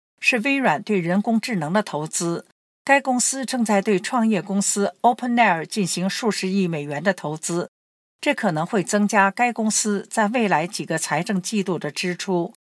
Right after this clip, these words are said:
周三，华盛顿州就业保障局宣布，他收到了微软的通知，该公司将在本月底裁员一百五十八人。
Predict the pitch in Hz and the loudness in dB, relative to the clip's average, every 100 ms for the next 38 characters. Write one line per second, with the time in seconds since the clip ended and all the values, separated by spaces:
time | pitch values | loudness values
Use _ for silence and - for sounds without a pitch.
0 | _ _ - 262 247 - 226 220 - _ | _ _ -2 0 0 2 2 2 -6 _
1 | _ - 190 208 277 277 196 165 202 202 | _ 0 2 2 -2 0 0 4 2 2
2 | 262 233 208 180 143 143 180 165 170 180 | -2 0 0 0 -4 0 0 0 -4 -4
3 | 196 165 160 165 - _ _ _ - 254 | -2 -2 -2 -4 -4 _ _ _ 2 2
4 | 269 277 254 180 190 254 220 147 151 - | 2 2 4 4 2 0 0 0 -4 0
5 | 196 196 208 196 - _ _ - 269 269 | 0 2 0 -2 -4 _ _ 2 2 4
6 | 254 - 240 220 240 220 180 - 156 190 | -2 0 -2 0 2 4 2 2 -2 0
7 | 202 147 151 - 160 185 170 160 214 214 | 0 -2 -8 -2 0 2 0 -2 -2 0
8 | 196 226 147 - 208 196 202 147 131 | 0 0 -4 -4 2 4 4 -2 -6